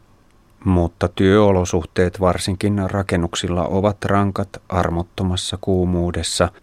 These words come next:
ja työpäivät ovat pitkiä, eikä vuosien ahdas parakkiasuminenkaan ole mieltä ylentävää. Kaikki eivät kestä raskasta ympäristöä. Lisäksi vaarana voivat olla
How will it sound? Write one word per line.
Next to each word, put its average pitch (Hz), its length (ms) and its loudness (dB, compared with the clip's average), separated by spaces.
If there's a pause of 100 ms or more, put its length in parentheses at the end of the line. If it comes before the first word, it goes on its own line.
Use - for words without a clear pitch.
(580)
ja 90 80 2
työpäivät 78 600 -2
ovat 87 240 -4
pitkiä, 87 460 -4 (600)
eikä 90 440 -2
vuosien 92 580 -2
ahdas 90 540 -4 (320)
parakkiasuminenkaan 87 1300 -2
ole 87 360 -4
mieltä 85 380 -4
ylentävää. 78 640 -4 (720)
Kaikki 104 360 -4
eivät 85 280 -2
kestä 90 380 -2
raskasta 92 520 -4
ympäristöä. 82 640 -2 (1000)
Lisäksi 92 560 -2
vaarana 90 500 2
voivat 85 340 0
olla 95 160 0